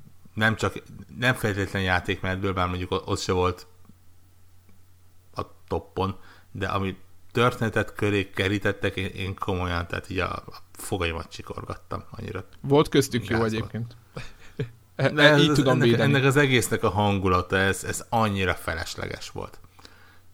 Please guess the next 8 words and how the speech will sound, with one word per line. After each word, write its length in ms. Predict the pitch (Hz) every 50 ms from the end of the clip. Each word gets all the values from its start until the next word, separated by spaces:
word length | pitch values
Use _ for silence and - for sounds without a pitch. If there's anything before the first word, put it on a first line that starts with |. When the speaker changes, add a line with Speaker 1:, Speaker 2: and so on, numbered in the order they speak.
| - -
Speaker 1:
Mindegy. 340 | - 113 95 82 - - - - - - - - - - - -
Ö, 1120 | 104 104 104 104 104 107 107 104 104 107 110 110 110 113 113 117 120 123 127 127 131 135 135 123 110 - - - - - - - -
igen, 580 | - - 156 160 160 147 131 131 110 107 107
nyilván 420 | 113 120 131 131 127 120 117 110 107
saját 420 | - - 123 120 113 107 104 -
magadnak 480 | 107 104 98 101 98 95 95 95 92 -
tudsz 320 | - 117 104 - - -
valamennyi 1040 | - 101 98 98 98 92 92 90 92 92 92 92 92 92 92 92 95 95 90 82 -